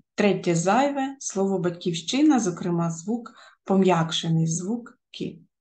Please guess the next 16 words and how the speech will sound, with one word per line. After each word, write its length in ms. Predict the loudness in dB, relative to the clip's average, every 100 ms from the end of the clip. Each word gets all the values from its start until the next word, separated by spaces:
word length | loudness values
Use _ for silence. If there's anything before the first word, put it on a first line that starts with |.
| _ _ _ _ _ -20 -20 -20 -20 -20 -20 _
Рухаємося 1120 | -2 0 2 2 2 2 2 0 -4 -4 -4 -2
далі. 580 | 0 0 0 -2 -4 -4 -12 _ _ _ _ _ _ _ _ _ _
Друге 360 | -4 -2 0 -2
завдання. 880 | -2 -6 -2 -2 -2 -2 -2 -4 -8 _ -20 -20 -10
Е, 320 | -4 -2 -2
ви 180 | -2 0
вже 200 | 0 0
звикли, 800 | -2 -2 -2 -2 -4 -2 -4 -8
що 260 | -12 -8
це, 560 | -8 -8 -6 -2 -2 -2 -8 -20 -20 _
е, 380 | -6 -2 -2 -2 -6
знову 420 | -10 2 4 4
ж 140 | 0 -4
таки, 300 | -4 0 -2
перевірка 840 | 0 0 0 0 -4 -6 -8 -10 _ _ _
наголосу. 1200 | -6 -2 -2 -2 -4 -4 -4 -6 -8 -6 -4 -4